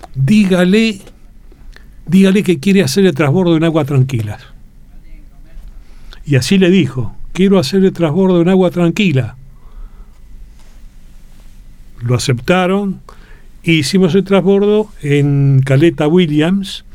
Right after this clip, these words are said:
a media milla de la costa, en plena agua jurisdiccional,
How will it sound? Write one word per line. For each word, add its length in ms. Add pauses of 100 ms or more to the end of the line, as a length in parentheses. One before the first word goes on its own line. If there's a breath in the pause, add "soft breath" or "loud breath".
(280 loud breath)
a 140
media 340
milla 320
de 100
la 140
costa, 640 (360 soft breath)
en 280
plena 640
agua 220
jurisdiccional, 840